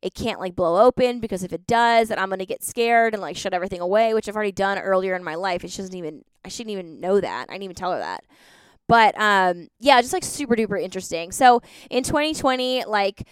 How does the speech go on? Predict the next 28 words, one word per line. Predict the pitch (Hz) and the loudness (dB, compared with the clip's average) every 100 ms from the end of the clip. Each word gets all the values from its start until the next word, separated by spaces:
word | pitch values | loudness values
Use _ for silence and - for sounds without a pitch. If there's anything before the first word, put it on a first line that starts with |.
| _ | _
spiritually, | - - 277 285 - 240 226 220 214 | -12 -2 0 0 0 2 2 2 0
my | 214 208 | 0 2
goals | 214 208 208 | 6 6 4
are | - 196 190 185 - - | 2 2 2 2 -2 -8
to | 233 | -6
do | 226 240 220 | -2 -2 -2
more | 220 269 247 | 2 2 2
basically | 233 233 220 | -2 -2 -2
what | 196 | -2
I | |
did | 202 | -2
in | 196 | -4
two | 196 | -4
thousand | 190 190 170 | -4 -4 -8
and | |
nineteen, | 175 190 196 165 156 202 - - - - | -10 -10 -12 -14 -14 -14 -18 -20 -20 -4
um, | 202 190 185 185 | 0 2 2 -2
to, | - 220 214 - | -2 -2 -2 -4
to | 226 | -6
complete | 214 214 - 240 - | -4 -4 -6 -8 -12
healing | - 240 208 202 208 190 | -8 -4 -2 -4 -6 -2
with, | 190 190 202 | -2 -2 -6
like, | 165 - | -8 -8
my | 185 185 | -6 -4
mom. | 180 175 | -4 -4
Like, | 180 180 | -6 -8
you | 190 | -6
guys | 190 180 | -4 -4